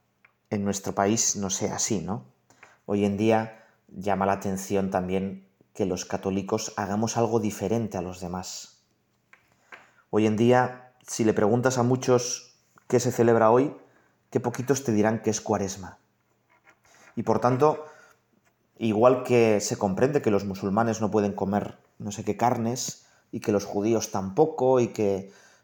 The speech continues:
pues, otros tienen re-, ciertas restricciones por que son veganos,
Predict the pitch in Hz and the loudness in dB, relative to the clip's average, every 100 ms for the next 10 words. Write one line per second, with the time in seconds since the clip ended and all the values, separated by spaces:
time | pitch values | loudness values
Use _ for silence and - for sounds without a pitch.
0 | _ - 101 120 117 113 - 117 107 104 | _ -10 -4 0 0 -2 -2 0 0 -4
1 | - 110 117 98 - 104 - 131 120 110 | -6 -4 -2 -4 -6 -8 0 0 2 -4
2 | - 98 95 - _ _ - 117 101 95 | -6 -8 -10 -14 _ _ -12 -6 -2 0
3 | 113 147 120 123 - - _ | 2 2 0 -2 -8 -14 _